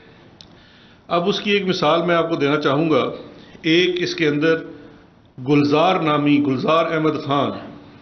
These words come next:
जो कि, अ, चपड़ासी था, पीएन था रमज़ान शुगर मिल में,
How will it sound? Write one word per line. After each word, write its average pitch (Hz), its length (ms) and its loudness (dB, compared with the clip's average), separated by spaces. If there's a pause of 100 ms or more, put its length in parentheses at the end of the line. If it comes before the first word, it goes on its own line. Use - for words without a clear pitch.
(220)
जो 139 260 2
कि, 147 380 0 (680)
अ, 123 540 0 (880)
चपड़ासी 165 460 0
था, - 440 -8 (440)
पीएन 190 300 0
था 113 400 -6 (360)
रमज़ान 139 460 0
शुगर 139 280 -2
मिल 127 200 0
में, 107 260 -4